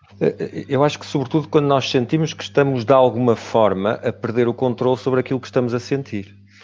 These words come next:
E quando começamos a reagir vezes demais em função do que sentimos e não em função daquilo que achamos que é bom para nós, não é? Todos nós percebemos quando de vez em quando explodimos, quando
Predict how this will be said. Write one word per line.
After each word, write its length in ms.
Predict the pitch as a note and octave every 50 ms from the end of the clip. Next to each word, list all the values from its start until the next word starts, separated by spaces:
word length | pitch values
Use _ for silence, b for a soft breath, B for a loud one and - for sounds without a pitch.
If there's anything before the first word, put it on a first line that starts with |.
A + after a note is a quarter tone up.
| b b b b b b
E 60 | A2+
quando 260 | - - C3 B2+ A2
começamos 480 | - - B2+ A#2+ - D3 C#3+ C3 A2+ A#2+
a 60 | C3
reagir 500 | A2+ A2+ B2+ C3 B2+ A2+ A#2 C3+ C#3+ B2
vezes 360 | G#2+ G#2 B2 A#2 G#2 G2+ G2
demais 480 | G2 A2+ A#2 B2 B2 B2 A2+ G#2+ F#2+ G2
em 120 | A2 A2
função 520 | G#2 - - A#2 A2+ G#2 - - C3 B2+ A#2
do 100 | G2+ G#2
que 80 | - -
sentimos 800 | - - A2 G#2 F#2+ - - A2+ B2 C3+ D3+ D#3+ D#3+ D#3 D#3+ - -
e 120 | B2+ B2
não 220 | B2 B2+ B2+ B2+
em 60 | B2+ A#2+
função 360 | - - B2+ A#2+ - C3+ B2+
daquilo 300 | B2 C3 B2 - C#3+ C3
que 140 | - - C#3
achamos 320 | B2+ - C#3 C3 A#2+ -
que 80 | - C3+
é 40 | A#2+
bom 140 | B2 C3 B2+
para 160 | - C3 C3+
nós, 360 | C#3 B2+ A#2 A2+ G#2+ G2+ - - _ B B B B B B
não 80 | - G#2
é? 80 | A#2 A2+
Todos 220 | - A2+ G#2+ F#2+
nós 180 | B2 C3+ C3 B2
percebemos 640 | - - - - A2+ C3+ F3+ E3+ C3+ A2 G2+ -
quando 180 | - G#2+ G#2 F#2+
de 80 | F#2+
vez 140 | G2 G#2 F#2+
em 80 | G#2 F#2+
quando 160 | A2 G2+ F#2
explodimos, 680 | - - - F#2+ F2 F2+ A2+ A#2+ A2+ A2 G2+ F#2 -
quando 560 | - - F#2+ F#2+ F#2+ F2 F#2+ F#2 F2 F2 F2